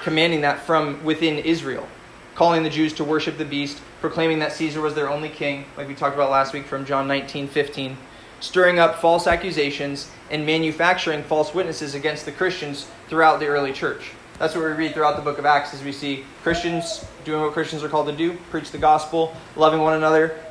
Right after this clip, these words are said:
Acts six, nine through fifteen. For the sake of time, I won't go through all these, but Acts fourteen, two, two through five, Acts twenty-one, twenty-seven through thirty-six. All of these are just examples of Jewish leaders literally just drumming up charges that weren't there,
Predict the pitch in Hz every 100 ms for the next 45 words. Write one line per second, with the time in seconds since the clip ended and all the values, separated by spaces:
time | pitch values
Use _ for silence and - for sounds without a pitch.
0 | - 151 156 - - 165 165 - - -
1 | - 160 156 151 151 151 143 - 165 160
2 | 160 160 - - 151 143 143 143 147 147
3 | 143 139 143 147 143 143 139 143 135 127
4 | - - 147 190 - 160 151 165 156 151
5 | 151 147 - 170 151 135 147 143 143 143
6 | - - 156 156 - 160 147 147 147 147
7 | 147 - 151 143 147 147 143 143 151 139
8 | 147 139 - 160 170 160 147 143 - 151
9 | 151 143 160 151 139 147 139 - - -
10 | - - - - 151 190 170 180 175 147
11 | 143 151 190 175 151 - - - - 156
12 | 147 165 165 156 151 160 143 139 139 135
13 | 147 135 143 123